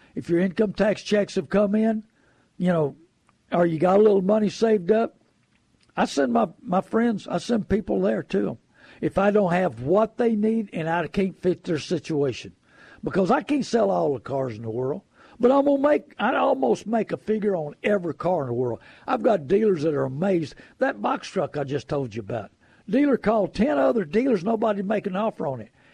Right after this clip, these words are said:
I can't believe they wouldn't. This is a, a two thousand eleven Isuzu twenty-foot box truck with a lift gate and forty thousand miles.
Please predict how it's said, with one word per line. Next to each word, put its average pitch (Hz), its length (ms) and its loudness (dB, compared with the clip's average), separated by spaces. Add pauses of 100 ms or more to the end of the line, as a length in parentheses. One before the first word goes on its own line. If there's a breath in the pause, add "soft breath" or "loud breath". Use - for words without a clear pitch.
(200 soft breath)
I 262 80 -6
can't 302 320 0
believe 254 260 2
they 269 140 2
wouldn't. 269 520 0 (640 soft breath)
This 302 220 0
is 240 180 -4
a, 165 120 0 (320)
a 175 100 -4 (280)
two 240 140 2
thousand 220 460 0
eleven 196 400 0
Isuzu 202 720 0
twenty-foot 208 600 -4
box 185 260 -4
truck 208 220 -2
with 175 140 -4
a 151 80 0
lift 214 320 0
gate 220 320 -2
and 175 200 -6
forty 220 340 0
thousand 160 600 -2
miles. 247 560 -6